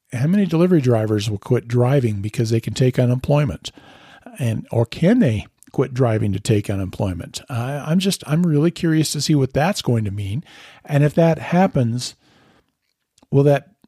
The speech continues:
make things a little better for the drivers that continue to keep going out there? What happens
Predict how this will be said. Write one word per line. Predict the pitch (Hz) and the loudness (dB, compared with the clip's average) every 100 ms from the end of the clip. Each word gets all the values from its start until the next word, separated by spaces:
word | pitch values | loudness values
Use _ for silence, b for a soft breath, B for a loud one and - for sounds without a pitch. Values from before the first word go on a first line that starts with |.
| _ _ _ - | _ _ _ -2
make | 147 147 | 0 2
things | 156 127 | 0 0
a | 117 | 2
little | 135 | 2
better | 117 147 143 | 2 2 0
for | - | -2
the | 135 | -2
drivers | 123 120 131 127 | 0 2 2 0
that | 135 | -2
continue | 147 127 220 214 | -4 2 2 2
to | - | -2
keep | 135 - 190 | -6 -8 -4
going | 120 110 | -4 -2
out | 101 92 - | -6 -8 -10
there? | - - _ _ _ _ _ _ _ _ _ _ _ _ _ b b b b b b | -12 -14 _ _ _ _ _ _ _ _ _ _ _ _ _ b b b b b b
What | - 170 208 | -4 -2 -2
happens | 151 185 190 202 185 180 - | 0 0 2 2 2 0 -6